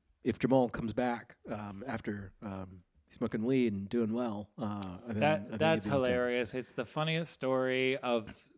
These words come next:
Speaker 2: athlete social media this side of Danny Green.
Speaker 1: <laughs>
Speaker 2: Will, will you prepare that Zoom link for me,
Speaker 1: Uh,
Speaker 2: my
Speaker 1: yeah, let me
Speaker 2: friend?
Speaker 1: send it to you.
Speaker 2: So before we get this out of the way, I do have to talk about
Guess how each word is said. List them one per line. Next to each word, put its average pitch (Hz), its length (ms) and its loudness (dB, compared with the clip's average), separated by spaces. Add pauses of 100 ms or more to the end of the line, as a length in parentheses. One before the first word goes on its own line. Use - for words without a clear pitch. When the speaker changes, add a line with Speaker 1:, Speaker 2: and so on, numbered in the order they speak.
(220)
Speaker 2:
athlete 127 380 0
social 127 320 -2
media 117 280 2
this 113 200 0
side 110 300 2
of 107 120 0 (220)
Danny 139 320 2
Green. 113 540 -2 (120)
Speaker 1:
<laughs> 214 80 6 (1000)
Speaker 2:
Will, 135 240 -2
will 156 100 -2
you 170 100 0
prepare 151 400 -2
that 143 180 2
Zoom 135 240 -2
link 139 220 -6
for 143 240 -8
me, 147 180 -6
Speaker 1:
Uh, 147 280 8
Speaker 2:
my 151 40 8
Speaker 1:
yeah, 160 140 8
let 139 80 6
me 147 60 8
Speaker 2:
friend? 147 120 6
Speaker 1:
send 123 220 0
it 113 80 -6
to - 140 -6
you. 120 200 -4 (580)
Speaker 2:
So 170 360 2
before 208 460 0
we 202 120 6
get 156 400 0 (240)
this 160 260 -2
out 165 240 2
of 170 100 -4
the 135 80 -2
way, 123 580 -4 (180)
I 120 120 -4
do 135 260 -2
have 160 160 0
to 170 100 -8
talk 135 460 0
about 123 540 0